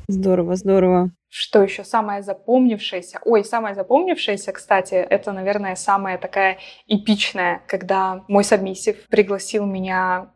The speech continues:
Speaker 2: к себе в гости, и его девушка обсыпала меня сто долларовыми купюрами. И я ушла. Ну, то есть я просто, я, я сняла платье, разделась, легла на пол, они взяли десять тысяч долларов,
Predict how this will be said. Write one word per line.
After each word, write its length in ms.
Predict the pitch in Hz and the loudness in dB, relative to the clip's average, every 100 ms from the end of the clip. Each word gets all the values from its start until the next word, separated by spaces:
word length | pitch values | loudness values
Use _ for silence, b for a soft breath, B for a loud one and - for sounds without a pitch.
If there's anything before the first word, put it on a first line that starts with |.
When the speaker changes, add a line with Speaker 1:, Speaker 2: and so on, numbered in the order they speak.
| - | -8
Speaker 2:
к 60 | |
себе 200 | - 190 | 0 2
в 60 | 185 | 4
гости, 440 | 175 170 - 302 - _ | 2 0 -2 -4 -4 _
и 100 | 208 | -2
его 580 | 202 196 - 190 196 | 0 0 -2 -2 0
девушка 680 | 190 190 180 214 - 320 349 _ _ _ _ _ _ _ _ | 0 0 -2 -4 0 0 0 _ _ _ _ _ _ _ _
обсыпала 540 | - - - 233 226 | -4 -2 -2 0 2
меня 460 | 196 190 185 196 196 | 0 -2 -6 -4 -4
сто 200 | 190 - | -2 0
долларовыми 480 | 190 196 190 185 185 | 0 0 0 -2 -8
купюрами. 600 | - 185 196 185 175 - _ _ _ _ _ _ _ _ _ _ _ | -6 -6 2 4 2 -6 _ _ _ _ _ _ _ _ _ _ _
И 60 | |
я 180 | 196 196 | 4 4
ушла. 400 | 190 - - - _ _ _ _ _ _ _ _ _ _ _ | 4 -2 -6 -6 _ _ _ _ _ _ _ _ _ _ _
Ну, 60 | - | -4
то 80 | 190 | -2
есть 120 | 185 | -2
я 80 | 180 | -4
просто, 280 | 180 185 185 | -4 -6 -4
я, 80 | |
я 420 | 180 190 202 180 - _ | -4 -2 2 2 0 _
сняла 380 | _ - 208 185 | _ -10 -6 -6
платье, 480 | 175 233 269 - 196 _ _ | 0 2 2 -4 -16 _ _
разделась, 520 | - 190 185 240 220 | -10 -6 0 2 0
легла 300 | 208 202 196 | -4 -2 -2
на 180 | 185 220 | 2 0
пол, 200 | 240 190 | 0 -6
они 200 | - 196 | -6 -12
взяли 260 | 190 190 190 | -2 0 0
десять 380 | 185 208 208 208 | 2 2 0 -14
тысяч 300 | 202 190 196 | -16 -14 0
долларов, 420 | 214 247 190 | 4 4 2